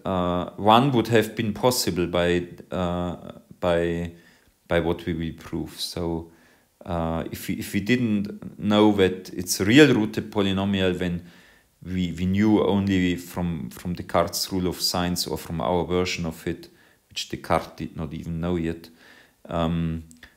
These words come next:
we know that, uh, there are three or one positive roots, okay? And here it looks like one, right? So here it looks like one. Well, this is really, you know,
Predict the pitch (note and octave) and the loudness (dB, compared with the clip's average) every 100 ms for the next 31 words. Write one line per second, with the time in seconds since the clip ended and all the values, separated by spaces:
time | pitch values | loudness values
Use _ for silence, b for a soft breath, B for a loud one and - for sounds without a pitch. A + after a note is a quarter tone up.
0 | _ - F#2+ F#2 G2+ G#2 F#2 F2+ - - | _ -8 -2 2 6 6 6 6 4 0
1 | F2 F2 F2 E2 E2+ E2 E2 - A#2+ B2+ | 2 4 2 0 0 0 0 -2 2 4
2 | - F#2 D#2 D#2+ D#2+ D#2 - - - - | 6 4 6 4 2 -2 -6 -10 -10 -16
3 | - - - G#2 - - - _ _ _ | -18 -16 -14 -14 -12 -14 -14 _ _ _
4 | _ - - D#2+ F#2 B B B - F2+ | _ -18 -8 -6 -6 B B B -12 -4
5 | B2+ A#2 - G2+ F2+ - E2 D2+ - - | 4 4 2 -2 -4 -4 -6 -6 -8 -8
6 | D#2+ D2 C#2+ C#2+ E2 F#2+ - - - E2+ | -6 -6 -8 -10 -10 -10 -14 -18 -14 -10
7 | D2+ D#2+ - b b b b b b _ | -8 -10 -14 b b b b b b _
8 | F2 F2 - - - - - - - - | -10 -10 -12 -16 -14 -14 -14 -14 -16 -18
9 | A1+ - - _ _ _ _ _ _ _ | -16 -16 -20 _ _ _ _ _ _ _
10 | _ _ _ - D#3+ A#2 F2+ - B B | _ _ _ 8 10 10 8 0 B B
11 | - B2 - G#2 - A2 A2 G2 F2+ E2+ | 0 0 2 0 0 4 4 4 2 0
12 | E2+ E2 E2+ E2 | -2 -2 -2 -4